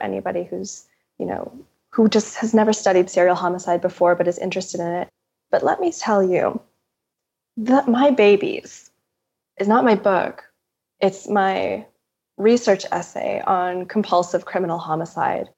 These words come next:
It's the article that's soon to come out about the history of serial homicide. So I think anyone who's interested in reading more about serial homicide, or even just starting a foundational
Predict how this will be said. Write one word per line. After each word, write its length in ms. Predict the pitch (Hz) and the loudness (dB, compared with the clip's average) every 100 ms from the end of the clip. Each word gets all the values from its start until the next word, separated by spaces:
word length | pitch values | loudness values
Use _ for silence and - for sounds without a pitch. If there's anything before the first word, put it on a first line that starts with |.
| _ _ _ - | _ _ _ 0
It's 400 | 285 - - - | 2 2 -4 -12
the 260 | 226 208 - | 0 2 4
article 680 | 196 202 208 196 180 180 185 | 2 2 0 0 2 0 0
that's 280 | 175 - | -4 -6
soon 260 | - 214 202 | -4 -2 0
to 120 | - | -4
come 240 | 196 - 190 | -6 -4 -4
out 400 | 175 180 - - _ _ - | -4 -4 -4 -8 _ _ -4
about 640 | 202 185 180 175 - - - | -4 -2 -4 -4 -6 -10 -6
the 240 | 175 170 | -2 -2
history 680 | 190 - 226 - 202 170 165 | -4 -2 -2 2 4 4 2
of 120 | - | -2
serial 440 | - 196 185 180 180 | -2 4 4 4 0
homicide. 680 | 170 170 185 - - - - _ _ _ | -4 -6 -8 -6 -6 -6 -10 _ _ _
So 240 | - - 190 | -4 2 4
I 120 | 208 | 4
think 260 | 226 233 - | 2 0 0
anyone 340 | 269 370 370 285 | 0 2 0 0
who's 160 | 254 | -2
interested 840 | - 220 233 - 202 175 170 175 - | -2 -2 -2 -2 2 2 2 -6 -4
in 380 | 190 180 175 180 - _ _ - | 0 0 -2 -10 -16 _ _ -4
reading 340 | 208 214 202 | 0 0 2
more 200 | 185 190 | 2 2
about 280 | 175 170 - | 2 -2 -2
serial 300 | 185 180 185 | 0 2 2
homicide, 600 | 185 180 - 170 175 - | -2 -4 -4 -2 -2 0
or 80 | 220 | 0
even 240 | 269 302 | 2 0
just 260 | 254 - - | 0 -4 -4
starting 400 | 185 190 185 175 | 2 2 2 -4
a 40 | |
foundational 680 | - 180 170 160 180 190 | -10 -10 -4 -2 -2 -4